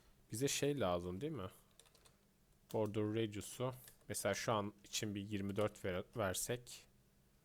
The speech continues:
Şunu tabii şeyini silelim. Sıfır yapsak. Ha, herhangi bir yerde bir değişiklik yaptırtmıyor. Neden acaba? Ben mi yanlış kullanıyorum ya?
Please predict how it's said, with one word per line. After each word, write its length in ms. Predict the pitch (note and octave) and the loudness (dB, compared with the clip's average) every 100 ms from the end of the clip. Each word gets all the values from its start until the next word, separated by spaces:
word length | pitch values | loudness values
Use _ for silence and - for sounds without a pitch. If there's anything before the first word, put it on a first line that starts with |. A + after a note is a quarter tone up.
| _ - _ _ _ _ _ - - - | _ -20 _ _ _ _ _ -20 -20 -20
Şunu 220 | - - - - | -18 -18 -18 -16
tabii 180 | - | -10
şeyini 260 | - - - | -8 -8 -10
silelim. 380 | - - - - - - - - - - - - - - - _ _ _ _ _ - - - - - _ _ _ _ _ _ _ - - - | -12 -12 -20 -20 -20 -20 -20 -20 -20 -20 -20 -20 -20 -20 -20 _ _ _ _ _ -20 -20 -20 -20 -20 _ _ _ _ _ _ _ -20 -20 -14
Sıfır 400 | - - A#2+ A#2 | -4 -2 -2 0
yapsak. 420 | F#2+ F2 - C#3+ - - _ - _ _ _ _ - _ _ - - - - | 0 -2 -4 -8 -8 -16 _ -20 _ _ _ _ -20 _ _ -20 -20 -18 -6
Ha, 120 | B2+ | -2
herhangi 360 | C#3+ D#3 D#3 D#3 | 0 -2 -4 0
bir 60 | |
yerde 240 | D3+ D3+ D3 | 2 2 0
bir 80 | |
değişiklik 460 | C#3+ C#3 - - - | -2 -2 -4 -8 0
yaptırtmıyor. 580 | - - - - F2+ F2+ | 0 0 -8 -6 -6 -4
Neden 180 | A#2 - | -6 -6
acaba? 380 | A#2 F2+ E2 F2 - _ _ _ _ - - - - - | -6 -6 -6 -8 -10 _ _ _ _ -16 -16 -16 -8 2
Ben 140 | E3+ | 4
mi 100 | D#3+ | 4
yanlış 320 | G2 F2+ F2+ | 4 2 -2
kullanıyorum 640 | - G#2 G2 F2+ F2+ F2 F2+ | -6 -4 -2 -2 -2 -2 -4
ya? 180 | F#2+ | -4